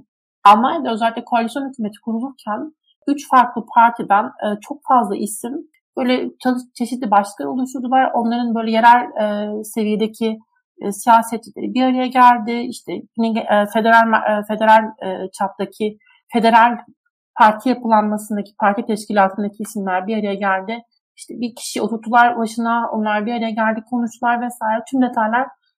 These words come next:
tartışıldı böyle küçük başlıklar altında. Yani mesele aslında bu partilerin bir şekilde, iyi bir şekilde iletişimde olduklarını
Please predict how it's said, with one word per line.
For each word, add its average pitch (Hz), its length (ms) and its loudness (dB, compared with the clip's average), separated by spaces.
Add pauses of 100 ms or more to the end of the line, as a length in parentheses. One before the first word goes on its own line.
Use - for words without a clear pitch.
(280)
tartışıldı 294 520 2
böyle 208 180 0
küçük - 280 -4
başlıklar 220 400 2
altında. 214 300 2
Yani 302 200 6
mesele 262 360 4
aslında 302 420 0
bu 285 100 -8
partilerin 294 420 2
bir 349 60 2
şekilde, 320 560 -6 (400)
iyi 311 260 0
bir 285 40 2
şekilde 214 560 -4
iletişimde 202 560 -2
olduklarını 202 600 -2